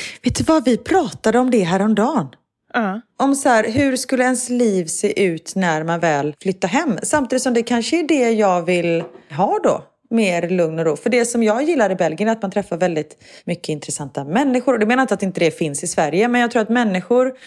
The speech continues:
Speaker 1: när man bor utomlands så som vi gör, man är väldigt mycket mer öppen. För man
Speaker 2: Mm.
Speaker 1: flyttar till ett ställe där man inte känner någon.
Speaker 2: Mm.
Speaker 1: Eh, man är liksom tvungen att lära känna människor om man vill umgås med andra människor, vilket
Speaker 2: Mm.
Speaker 1: jag gärna vill.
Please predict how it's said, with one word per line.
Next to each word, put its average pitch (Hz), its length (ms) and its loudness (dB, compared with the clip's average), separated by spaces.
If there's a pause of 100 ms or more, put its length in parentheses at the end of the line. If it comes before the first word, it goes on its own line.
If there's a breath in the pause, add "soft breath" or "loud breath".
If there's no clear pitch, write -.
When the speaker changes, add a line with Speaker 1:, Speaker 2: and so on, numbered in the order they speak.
(140 loud breath)
Speaker 1:
när 208 100 -2
man 208 140 2
bor 262 200 4
utomlands 170 480 -2
så 151 100 0
som 156 180 -4
vi 143 180 0
gör, 180 260 2 (200 loud breath)
man 214 220 2
är 190 240 0
väldigt 170 380 -2
mycket 170 260 -6
mer 139 300 -2 (420)
öppen. 294 440 -2 (340)
För 240 100 -6
man 240 40 2
Speaker 2:
Mm. 254 120 2
Speaker 1:
flyttar 254 240 0
till 233 100 0
ett 233 100 -2
ställe 240 200 2
där 208 100 2
man 214 100 0
inte 214 160 0
känner 185 280 0
någon. 233 320 0 (320 loud breath)
Speaker 2:
Mm. 208 180 0
Speaker 1:
Eh, 196 80 0
man 220 120 2
är 226 40 2
liksom 233 220 0
tvungen 226 840 0
att - 280 -4
lära 170 200 2
känna 196 500 0 (120)
människor 226 400 2 (100)
om 156 240 0
man 151 140 0
vill 160 120 0
umgås 170 340 -2
med 220 60 0
andra 160 140 -2
människor, 160 340 0
vilket 190 420 -2
Speaker 2:
Mm. 196 160 -8
Speaker 1:
jag 143 200 2
gärna 156 280 0
vill. - 200 -4